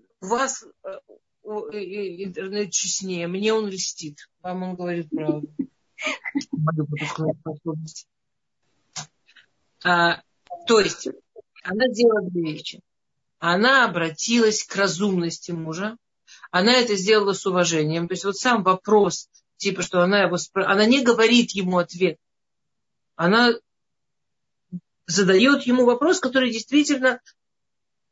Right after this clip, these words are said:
уважительно подумать. Это не то, что «вот, я же говорила», да. <coughs> То есть, как только она его переключила на подумать, видимо, он тут же быстренько тоже смог.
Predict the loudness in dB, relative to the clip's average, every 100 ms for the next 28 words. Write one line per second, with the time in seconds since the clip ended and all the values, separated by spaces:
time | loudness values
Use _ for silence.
0 | _ 0 2 4 2 0 0 0 2 0
1 | 0 0 -2 -6 -20 -12 -8 -2 2 2
2 | 2 2 4 4 4 0 -2 -2 -2 -2
3 | 0 -2 -2 -2 -2 -2 -4 -6 _ _
4 | _ _ _ _ -20 _ _ _ _ _
5 | _ _ _ -6 -4 -4 -8 -8 -6 0
6 | 0 -2 -18 _ _ _ _ _ _ _
7 | _ _ _ _ _ 0 0 2 2 2
8 | 2 2 2 2 0 -2 -6 -6 -6 -4
9 | -2 -2 -2 -4 -8 _ _ -2 -2 -2
10 | -4 2 2 4 2 0 -6 _ _ -12
11 | -2 0 2 2 4 2 0 -2 -2 -4
12 | -4 -6 -6 -2 -2 -2 -2 -2 -4 -4
13 | -4 -4